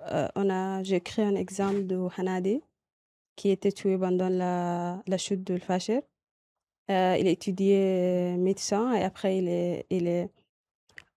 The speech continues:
euh, il refuse de quitter la, euh, Al-Fashir ou Zamzam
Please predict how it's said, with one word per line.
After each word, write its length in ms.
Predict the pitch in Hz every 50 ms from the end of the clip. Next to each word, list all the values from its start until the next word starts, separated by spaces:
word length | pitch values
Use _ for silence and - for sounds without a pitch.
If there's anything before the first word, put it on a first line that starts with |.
| _ -
euh, 400 | - 208 202 202 202 196 196 196 190 185 - - - - - _ _ _ - - _ _ _ _ _ _ _ _ _ _ _ _ _ _ _ _ _ _ _ _ - - _ -
il 120 | 196 196 196
refuse 500 | 202 - 208 180 - 208 208 208 202 -
de 80 | 180 185
quitter 320 | - - 196 - - 196
la, 560 | 190 185 180 175 175 175 175 170 180 175 180 - _ _ _ _ _ _ _ _ _ _ _ - 185
euh, 580 | 180 180 175 175 175 175 175 175 175 175 175 180 180 185 - - _ _ -
Al-Fashir 560 | 180 175 - - 185 190 - - 208 226 262 - _ _ -
ou 140 | 180 185
Zamzam 540 | 185 175 - 185 180 185 185 185 185 226 294